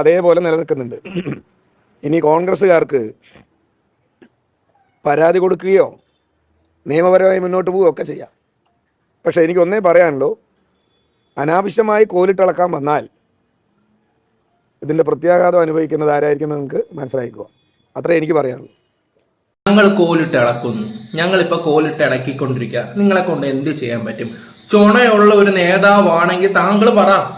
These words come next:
Speaker 2: ഷാഫി എന്ത് ചെയ്തു? ഏ, ഏത് പെണ്ണാണ്? താൻ രംഗത്ത് കൊണ്ടുപോവാ. ആദ്യം കൂട്ടത്തിലുള്ളവരെ നന്നാക്കാൻ നോക്ക്.
Speaker 1: കോൺഗ്രസ് അകത്ത്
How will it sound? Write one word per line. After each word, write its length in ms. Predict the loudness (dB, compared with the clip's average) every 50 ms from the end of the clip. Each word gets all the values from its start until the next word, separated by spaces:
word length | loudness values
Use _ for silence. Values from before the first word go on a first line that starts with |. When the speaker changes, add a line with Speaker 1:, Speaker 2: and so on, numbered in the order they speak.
| -6 -2
Speaker 2:
ഷാഫി 300 | 0 0 0 0 2 0 0 2
എന്ത് 160 | 0 0 0 2 4
ചെയ്തു? 200 | 4 4 4 2 0 -4 -8 -12 -14 -20 -20 -20 -20 _ _ _ -2 0
ഏ, 20 | 2 2 4 4
ഏത് 140 | 2 2 2 2
പെണ്ണാണ്? 460 | 2 2 2 2 2 2 2 0 -2 -4 -8 -12 -18 -20 -18 -6 -2
താൻ 120 | 2 2 4 4 4
രംഗത്ത് 280 | 4 2 2 4 4 4
കൊണ്ടുപോവാ. 280 | 4 4 4 4 2 2 0 -4 -8 -12 -12 -6 -2 0 0
ആദ്യം 260 | 2 2 2 2 2 0 0
കൂട്ടത്തിലുള്ളവരെ 760 | 0 0 0 0 0 0 0 0 0 2 2 0 0 0 -2 -4
നന്നാക്കാൻ 420 | -4 -2 -2 -2 0 0 0 -2 -2 -4
നോക്ക്. 260 | -6 -8 -10 -14 -16 -18 -20 -20 -20 -20 _ _ _ _ _ _ _ _ _ _ _ _ _ _ _ _ -8 -4
Speaker 1:
കോൺഗ്രസ് 520 | -4 -4 -4 -4 -6 -8 -6 -2 -2 0 0 0 -2 -4 -8 -12 _ _ _ _ _ _ _ -10 -6 -6
അകത്ത് 340 | -6 -6 -6 _ -4 -4